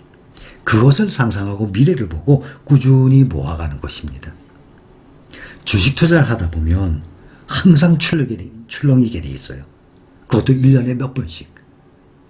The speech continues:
그때마다 마음 졸이고 불안해하고 주가가 떨어졌다고 내가 손해봤다고 생각한다면 그런 분들은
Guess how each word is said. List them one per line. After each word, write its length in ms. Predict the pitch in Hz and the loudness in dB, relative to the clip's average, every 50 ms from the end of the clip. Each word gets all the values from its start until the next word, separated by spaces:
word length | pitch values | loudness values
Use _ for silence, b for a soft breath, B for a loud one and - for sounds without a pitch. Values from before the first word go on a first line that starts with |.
| _ B B B B B | _ B B B B B
그때마다 460 | B - 139 - 127 113 117 113 113 | B -2 0 0 -2 -4 -4 -4 -4
마음 300 | 107 104 101 107 110 101 | -6 -4 -4 -4 -6 -4
졸이고 360 | 95 101 98 98 92 110 101 - | -6 -6 -8 -6 -6 -8 -8 -6
불안해하고 640 | - 113 107 95 98 90 82 82 87 85 85 85 85 B B B | -4 -4 -4 -4 -4 -4 -4 -4 -4 -4 -6 -8 -8 B B B
주가가 360 | - - 139 - 135 120 127 - | -2 -2 0 0 0 0 0 0
떨어졌다고 520 | 135 120 107 113 107 - - 107 104 107 | 0 0 0 -2 -4 -4 -4 -4 -2 -2
내가 180 | 98 101 98 101 | -4 -4 -4 -6
손해봤다고 640 | - - - 120 131 135 127 113 - - 104 92 | -6 0 2 4 4 4 2 0 -6 -8 -10 -10
생각한다면 800 | 87 82 90 87 82 78 76 76 80 87 113 139 135 107 87 78 - - - - - _ _ _ _ _ _ B B B B B B B | -8 -10 -10 -8 -8 -8 -8 -8 -6 0 2 2 2 2 0 -4 -10 -14 -20 -20 -20 _ _ _ _ _ _ B B B B B B B
그런 280 | - - 127 160 160 151 | -4 0 0 0 0 -2
분들은 640 | 143 117 87 85 78 80 87 107 143 170 - | -4 -6 -6 -8 -8 -6 -4 -2 -4 -4 -4